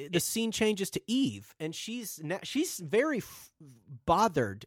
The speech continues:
Speaker 1: and,
Speaker 2: Mm-hmm.
Speaker 1: and it, it, you can tell it's really weighing on her, these questions.
Speaker 2: Meanwhile,
Speaker 1: She's not
Speaker 2: Joy
Speaker 1: okay
Speaker 2: and
Speaker 1: with
Speaker 2: Chris
Speaker 1: this.
Speaker 2: and Gizmo go swimming.
Speaker 1: Yeah, they all decide to go swimming, and then you get to see ten-year-old Chris get completely naked and jump in
Speaker 2: Yeah.
Speaker 1: the pool.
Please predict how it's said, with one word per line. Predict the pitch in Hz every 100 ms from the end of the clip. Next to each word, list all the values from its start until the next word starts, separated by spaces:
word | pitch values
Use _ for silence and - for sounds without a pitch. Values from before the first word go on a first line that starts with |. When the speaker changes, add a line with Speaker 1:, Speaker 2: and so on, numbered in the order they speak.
| 139
Speaker 1:
and, | 139
Speaker 2:
Mm-hmm. | 131
Speaker 1:
and | 135 135
it, | 143 -
it, | 131
you | 160
can | 175 180
tell | 220 226
it's | 147 147 -
really | 170 185
weighing | 127 131 156 180 143 131
on | 120 123
her, | 123 117 117 117
these | 120 -
questions. | - 226 247 - 117 98 107 -
Speaker 2:
Meanwhile, | 175 190 180
Speaker 1:
She's | 165
not | 165 254
Speaker 2:
Joy | 160
Speaker 1:
okay | 151
Speaker 2:
and | 285
Speaker 1:
with | 226
Speaker 2:
Chris | 156 143 -
Speaker 1:
this. |
Speaker 2:
and | 139
Gizmo | 143 143 143 135 127 127
go | 123
swimming. | 120 120 104 110 _ _ _ _
Speaker 1:
Yeah, | 220 247 123
they | 190 262
all | 277
decide | 220 - 214
to | 185
go | 170 156
swimming, | - 208 208 135 135
and | 143 151
then | 165
you | 170
get | 170 185
to | 170
see | - 165 156 139 131 - -
ten-year-old | 190 190 180 165 147 139 127 117 _ -
Chris | - 220 175 -
get | 139 147
completely | - 131 143 131
naked | 123 131 139 123
and | 120
jump | 135
in | 143
Speaker 2:
Yeah. |
Speaker 1:
the |
pool. | 147 123